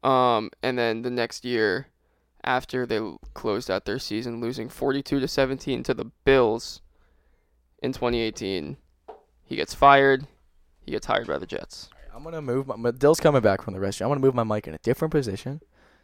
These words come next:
Speaker 2: So his, uh, his, no, no, your crotch was, like, an inch from, uh, the mic, so I had to, you know, sanitize it real quick.
Speaker 1: Anyways, that's, that's Adam Gaze's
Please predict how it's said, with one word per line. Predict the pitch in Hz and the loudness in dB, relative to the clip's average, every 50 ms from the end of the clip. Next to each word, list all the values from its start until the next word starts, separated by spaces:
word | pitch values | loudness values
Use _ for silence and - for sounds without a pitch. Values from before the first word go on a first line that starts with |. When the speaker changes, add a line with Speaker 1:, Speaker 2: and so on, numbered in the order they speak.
| _ _ | _ _
Speaker 2:
So | - - - 101 95 90 90 90 92 110 - _ _ _ _ _ _ _ | -12 -6 -2 0 0 0 0 -2 -4 -8 -12 _ _ _ _ _ _ _
his, | - 98 98 98 101 | -8 -6 -6 -4 -2
uh, | 95 92 92 92 90 90 92 90 90 90 - - | -2 -2 -2 -4 -4 -6 -8 -10 -12 -14 -14 -10
his, | 123 110 98 98 95 - - - - - - - - - - _ _ _ _ _ _ | -6 -4 -4 -4 -4 -6 -8 -10 -10 -14 -14 -18 -20 -20 -20 _ _ _ _ _ _
no, | 147 165 180 170 | 8 10 10 10
no, | 165 | 8
your | 147 117 120 135 | 6 6 4 2
crotch | - - 120 117 127 127 - - | 4 4 6 6 6 4 2 -4
was, | 98 87 | -6 -6
like, | 90 90 - _ _ - | -6 -8 -8 _ _ -16
an | 104 - - _ | -16 -16 -16 _
inch | - 117 127 151 165 - - - - - _ _ _ | -10 -6 -6 -6 -6 -8 -10 -12 -12 -14 _ _ _
from, | - - 127 127 123 123 120 117 113 - - - - 64 | -4 0 2 4 4 4 2 -2 -4 -6 -10 -16 -8 -2
uh, | 82 101 101 101 98 98 | 0 2 4 4 4 2
the | 98 | 0
mic, | 101 92 85 87 - - - | -2 -4 -6 -6 -10 -16 -14
so | - - - 110 - | -12 -8 -6 -6 -6
I | - 107 104 | -4 -4 -4
had | 107 104 | -4 -4
to, | 107 95 98 95 110 - - - - _ - - - _ - - - - | -4 -6 -6 -8 -10 -14 -20 -20 -20 _ -20 -20 -20 _ -20 -20 -20 -18
you | - 104 | -16 -14
know, | 90 - | -14 -12
sanitize | - - - 117 110 110 - 107 98 92 | -10 -4 -4 -2 -2 -2 -2 -4 -4 -4
it | 87 78 | -6 -10
real | - - | -10 -12
quick. | - - - - - _ _ _ _ _ - - _ _ _ _ _ - - - - - - - _ _ _ _ - - - _ _ _ _ _ _ _ _ _ _ _ _ _ - - - - - | -12 -14 -18 -18 -18 _ _ _ _ _ -20 -20 _ _ _ _ _ -20 -20 -20 -20 -20 -20 -20 _ _ _ _ -20 -20 -20 _ _ _ _ _ _ _ _ _ _ _ _ _ -20 -20 -20 0 4
Speaker 1:
Anyways, | 165 165 156 127 101 110 - | 6 6 8 6 6 4 2
that's, | - 139 139 160 175 180 - - - - - - - - _ - - - - - _ _ - - | 4 6 8 8 8 6 4 -4 -12 -12 -14 -16 -18 -20 _ -20 -20 -20 -20 -20 _ _ -10 2
that's | - 135 143 160 - - | 8 10 10 10 10 8
Adam | - 147 147 143 143 139 | 8 8 8 8 6 4
Gaze's | 127 131 123 123 123 120 117 110 - - - | 2 2 2 2 2 0 -2 -4 -4 -10 -12